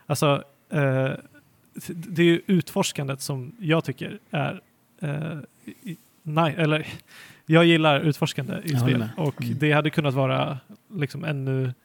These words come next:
Speaker 1: mer utpräglat i,
Speaker 2: Men
Speaker 1: i det här spelet.
Speaker 2: Ja,
Speaker 1: För att
Speaker 2: för
Speaker 1: det, det blir, det blir inte riktigt, liksom, att de kommer hela vägen, utan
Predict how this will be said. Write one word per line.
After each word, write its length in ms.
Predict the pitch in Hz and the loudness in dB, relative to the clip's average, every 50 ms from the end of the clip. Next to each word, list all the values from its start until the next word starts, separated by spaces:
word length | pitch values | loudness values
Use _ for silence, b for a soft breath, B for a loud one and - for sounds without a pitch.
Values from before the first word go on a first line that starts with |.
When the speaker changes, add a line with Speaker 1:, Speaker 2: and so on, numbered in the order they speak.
| _ _ _ _ _ | _ _ _ _ _
Speaker 1:
mer 640 | - 202 160 139 135 135 131 127 131 147 - 170 160 - - | -8 -4 -2 0 0 0 -2 -2 -4 -6 -8 -8 -8 -6 -4
utpräglat 640 | 165 143 - - 170 165 147 - - - _ - - _ | -4 -4 -2 0 -2 -2 -2 -2 -6 -10 _ -16 -16 _
i, 220 | - 156 147 151 | -8 -6 -2 2
Speaker 2:
Men 200 | 151 143 - - - _ _ _ _ _ _ | 0 0 0 -2 -16 _ _ _ _ _ _
Speaker 1:
i 160 | - 180 165 | 0 2 2
det 80 | 156 147 | 2 0
här 60 | 139 | -2
spelet. 220 | 135 - 185 - - | -6 -10 -14 -10 -2
Speaker 2:
Ja, 200 | 147 135 143 143 | 4 6 8 10
Speaker 1:
För 80 | 143 147 | 10 8
att 80 | 143 - | 8 6
Speaker 2:
för 120 | - 165 | 4 6
Speaker 1:
det, 100 | 185 208 - | 6 6 6
det 140 | 175 196 185 | 6 4 6
blir, 280 | 202 202 208 208 214 - | 8 8 6 6 4 2
det 140 | - 170 185 | 0 2 2
blir 180 | 175 202 226 226 | 4 4 2 2
inte 180 | 208 160 190 | 2 2 2
riktigt, 340 | 185 185 - - 175 160 151 | 2 2 2 2 0 0 2
liksom, 240 | 165 151 143 160 151 | 2 0 2 2 0
att 80 | 151 143 | 0 0
de 80 | 156 143 | -2 -2
kommer 200 | - 160 156 143 | -2 0 2 2
hela 160 | 151 147 139 | 2 2 2
vägen, 400 | 147 170 160 143 139 147 156 156 | 2 0 0 -2 -2 -6 -8 -8
utan 200 | 151 - 160 | -6 -6 -4